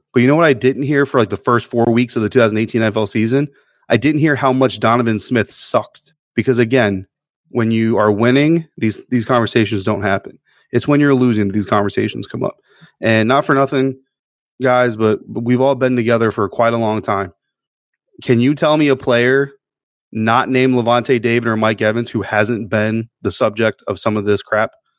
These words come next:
of some of this, "It's your fault"? Maybe Ali Marpet. Even there's actually, I've seen Bucs fans throughout the season say that Ali Marpet wasn't as good as some people thought.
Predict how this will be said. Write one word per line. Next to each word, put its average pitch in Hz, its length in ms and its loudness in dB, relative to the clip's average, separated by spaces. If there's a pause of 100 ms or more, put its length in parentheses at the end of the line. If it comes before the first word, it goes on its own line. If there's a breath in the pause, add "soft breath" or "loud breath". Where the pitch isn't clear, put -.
of 107 120 -2
some 110 180 2
of 107 80 0
this, 107 360 0
"It's - 180 -4
your 107 140 2
fault"? 113 320 0 (360)
Maybe 117 300 2
Ali 110 220 2
Marpet. 110 400 2 (200)
Even 120 220 0
there's 120 240 2
actually, 117 400 2
I've 110 240 0
seen 117 320 0
Bucs 110 220 0
fans 117 200 0
throughout 120 120 2
the 113 80 -6
season 113 260 0
say 107 140 2
that 107 120 2
Ali 110 160 2
Marpet 117 400 0
wasn't 98 260 -4
as 98 60 -6
good 95 200 -4
as 92 100 -8
some 104 80 -8
people 101 240 -6
thought. - 240 -8